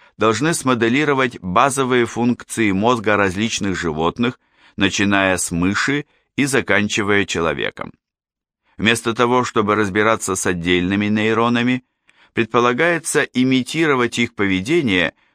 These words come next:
при помощи транзисторов, так что в результате должны появиться компьютерные модули, способные работать как неокортекс, таламус и другие части мозга.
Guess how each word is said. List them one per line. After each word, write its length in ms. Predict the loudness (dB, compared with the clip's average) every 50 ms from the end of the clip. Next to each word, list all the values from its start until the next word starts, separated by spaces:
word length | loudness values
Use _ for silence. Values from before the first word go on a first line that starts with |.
| _ _
при 160 | 0 0 0
помощи 560 | 0 0 0 0 2 0 0 -2 -2 -4 -4
транзисторов, 960 | -2 0 0 0 0 0 0 -2 -2 -2 -4 -4 -6 -4 -4 -6 -6 -10 _ _ _ _ _ _ _ _ _ _ -2
так 200 | 0 0 0 0
что 320 | -2 0 2 2 2 4
в 60 | 2
результате 560 | 2 0 0 -2 -2 0 0 0 0 0 0
должны 400 | 0 2 2 2 2 0 -2 -2
появиться 640 | -2 0 0 0 2 0 -2 -4 -6 -4 -4 -2 -2
компьютерные 880 | 0 0 0 0 0 0 -2 -2 -2 0 0 0 0 0 0 0 0 0
модули, 640 | 0 2 2 2 2 2 0 0 0 -2 -4 -6 -8 _ _ _ _ _ _ _
способные 640 | -8 -2 -2 0 0 2 0 0 2 2 2 2 2
работать 500 | 2 2 2 0 0 0 0 -2 -4 -4
как 260 | -2 -2 -2 -2 -4
неокортекс, 1160 | -4 -2 0 2 2 4 2 2 0 -2 -2 0 0 0 0 0 -2 -4 -4 -4 -8 -12 -12 _ _ _ _ _ _ _ _ _ 0
таламус 760 | 2 2 4 4 4 2 2 2 2 0 -2 -2 -6 -10 -12 _ _ _ _ _ _ _
и 140 | -4 -2 -2
другие 520 | 0 0 0 0 0 0 0 0 0 0 0
части 440 | 0 0 0 0 -2 -4 -6 -6
мозга. 500 | -6 -6 -6 -6 -8 -8 -10 -10 -12 -12